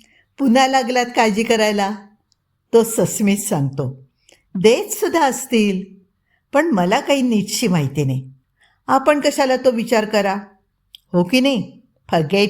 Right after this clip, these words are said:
it, just forget it. घरीसुद्धा बोलू नका, उगाच नसत्या भानगडी नकोत." घर आलं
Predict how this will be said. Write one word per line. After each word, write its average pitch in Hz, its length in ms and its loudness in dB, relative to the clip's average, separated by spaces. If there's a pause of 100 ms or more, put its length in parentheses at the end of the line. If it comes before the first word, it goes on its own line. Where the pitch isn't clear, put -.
it, 196 180 0 (680)
just 269 600 0
forget 269 500 2
it. 247 240 0 (680)
घरीसुद्धा 190 680 2
बोलू 202 260 0
नका, 180 460 -4 (520)
उगाच 330 380 2
नसत्या 285 380 0
भानगडी 262 480 0
नकोत." 277 320 0 (880)
घर 165 300 2
आलं 156 220 0